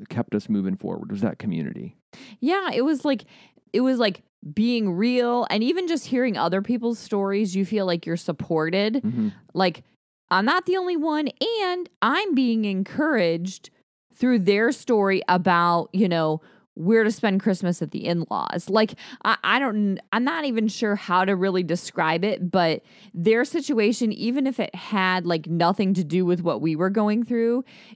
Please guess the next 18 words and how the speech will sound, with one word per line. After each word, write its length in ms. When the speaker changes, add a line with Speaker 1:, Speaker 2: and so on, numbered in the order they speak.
Speaker 2:
it 160
was, 200
like, 180
lifting 480
us 240
up 300
and, 140
Speaker 1:
Yeah. 60
Speaker 2:
like, 180
encouraging 760
us 360
in 160
a 60
way 540
that 420
I 80
was 160
like, 180